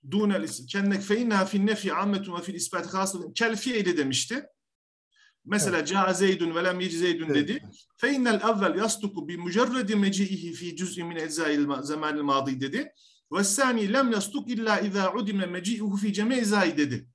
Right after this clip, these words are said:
Speaker 2: Evet.
Speaker 1: Bu dedi, yani benim yaptığım açıklama dedi aslında hani ifade ediyor bunu. Yani asıl, e, hatta şey diyor şerhte, "Hakikun bil kabul." Yani bu zaten, e, asıl şey budur.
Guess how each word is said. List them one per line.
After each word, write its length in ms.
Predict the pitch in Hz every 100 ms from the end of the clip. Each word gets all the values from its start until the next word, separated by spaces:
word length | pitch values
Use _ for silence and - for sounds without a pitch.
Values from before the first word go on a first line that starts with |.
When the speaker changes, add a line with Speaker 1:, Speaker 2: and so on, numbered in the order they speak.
| _ _
Speaker 2:
Evet. 200 | 165 127 104 _ _ _ 151
Speaker 1:
Bu 260 | 294 349
dedi, 360 | 294 214 302 -
yani 240 | 240 240 262
benim 220 | 330 311
yaptığım 360 | 262 - 247
açıklama 540 | 226 240 233 269 302 220
dedi 160 | 202
aslında 760 | 196 254 - 233 220 320 339 -
hani 360 | 226 226 220 226
ifade 420 | 226 254 247 247
ediyor 280 | 247 208 220 165
bunu. 300 | 143 123 -
Yani 300 | 147 160 160
asıl, 460 | 226 - 277 240 190 _ 139 -
e, 140 | 151 139
hatta 400 | 135 202 208 202
şey 260 | 214 202
diyor 140 | 165 151
şerhte, 580 | 160 147 - 247 285 - _ _ _
"Hakikun 580 | 190 190 262 202 247 208
bil 200 | 208 190
kabul." 360 | 208 190 165
Yani 300 | 175 160 165
bu 140 | 277 247
zaten, 420 | 233 233 247 262
e, 240 | 208 170 156 151 139 - _ _ -
asıl 340 | 214 220 226
şey 260 | 196 254 226
budur. 360 | 247 170 -